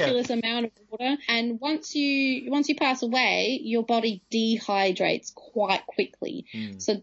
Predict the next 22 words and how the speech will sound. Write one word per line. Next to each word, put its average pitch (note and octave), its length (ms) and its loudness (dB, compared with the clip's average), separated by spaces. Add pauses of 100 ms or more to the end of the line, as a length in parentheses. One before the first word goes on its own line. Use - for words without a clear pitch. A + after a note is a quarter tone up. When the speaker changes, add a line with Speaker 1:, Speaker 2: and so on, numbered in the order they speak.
Speaker 1:
that C4 320 0
gives B3 220 0
the A3+ 120 -2
illusion G3+ 480 -2
of F#3 140 -8
your G3 120 -2
hair F#3+ 380 0
and F#3+ 200 -2
nails F3+ 400 0
growing, F3+ 600 2
but F#3+ 160 0
Speaker 2:
Mm. F#3 40 4
Speaker 1:
it's F3+ 140 0
actually G3 340 0
just - 320 -4
your F#3+ 100 2
body, F3+ 580 2
you F#3 120 -2
know, E3 160 2
dehydrating. F3+ 1080 2 (560)
Speaker 2:
Just - 140 -10
shrinking. F2+ 480 -8